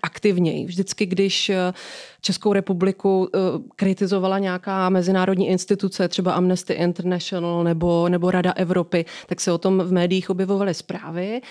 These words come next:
A můj dojem je, že už si, jsme si tak nějak na to téma trošku zvykli. Že už to jako nebudí takové, eh, takový zájem a taky možná média čím dál tím víc, eh, referují jenom o tématech, které generují nějaké kliky, tak tím to je možná taky.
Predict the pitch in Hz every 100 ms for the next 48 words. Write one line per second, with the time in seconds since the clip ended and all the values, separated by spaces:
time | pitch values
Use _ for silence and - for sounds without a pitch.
0 | - - 170 165 196 214 202 208 226 196
1 | 175 208 - 180 202 - 214 - - 240
2 | 226 220 - - 214 - 262 240 196 240
3 | 220 220 214 202 220 226 202 208 208 208
4 | 208 - 196 190 - - 226 220 214 202
5 | 156 156 180 175 160 - - - - 175
6 | 214 214 - 208 208 233 214 202 190 180
7 | 202 196 - 202 202 202 190 175 180 196
8 | 214 208 180 160 196 196 175 190 196 185
9 | 196 196 185 190 185 - 185 190 190 190
10 | 180 175 - 180 180 - 180 180 190 185
11 | 185 190 170 185 180 180 180 - 185 185
12 | 175 175 185 180 175 175 185 180 156 190
13 | 180 - - 170 165 180 175 180 202 175
14 | -